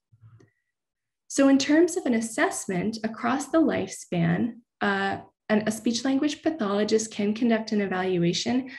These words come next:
of speech, language, hearing, communication, and swallowing.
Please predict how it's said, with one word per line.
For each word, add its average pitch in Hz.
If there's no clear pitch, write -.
of 208
speech, -
language, 214
hearing, 202
communication, 208
and 196
swallowing. 170